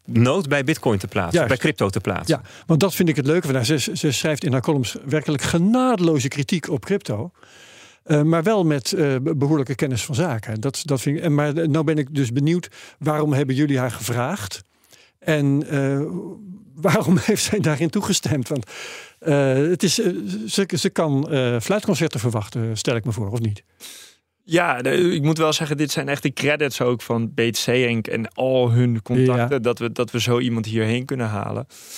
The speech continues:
Speaker 3: Ehm, maar ja, je, kijk, waar we niet naartoe willen is heel erg het,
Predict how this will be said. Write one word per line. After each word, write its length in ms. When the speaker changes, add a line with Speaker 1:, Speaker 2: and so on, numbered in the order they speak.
Speaker 3:
Ehm, 540
maar 140
ja, 360
je, 300
kijk, 220
waar 360
we 60
niet 200
naartoe 380
willen 280
is 180
heel 180
erg 280
het, 300